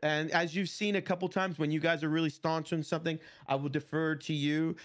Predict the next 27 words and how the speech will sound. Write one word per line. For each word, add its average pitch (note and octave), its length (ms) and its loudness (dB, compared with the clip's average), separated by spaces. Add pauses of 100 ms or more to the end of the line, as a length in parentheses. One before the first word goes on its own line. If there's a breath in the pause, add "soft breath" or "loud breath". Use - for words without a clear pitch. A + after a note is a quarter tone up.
(120)
I D#3+ 80 4
know, G#3+ 200 2
uh, E3+ 340 0
you A#3+ 100 -4
know, G3 140 2
not G#3 160 2
everybody G3 240 4
loves F#3 260 2
tier F#3 240 0
lists, F3+ 220 0
but D#3+ 120 2
I E3+ 80 4
just E3+ 220 -6
really, F3+ 240 2 (180)
I, D#3+ 200 0
this E3 400 -2
is F3+ 180 2
a F3 80 2
podcast E3 600 2
where C#3+ 100 2
we're C#3 180 2
all D3 160 2
getting D3+ 300 0
to C3 60 0
know C3+ 220 2
each C#3+ 140 -4
other. E3+ 60 2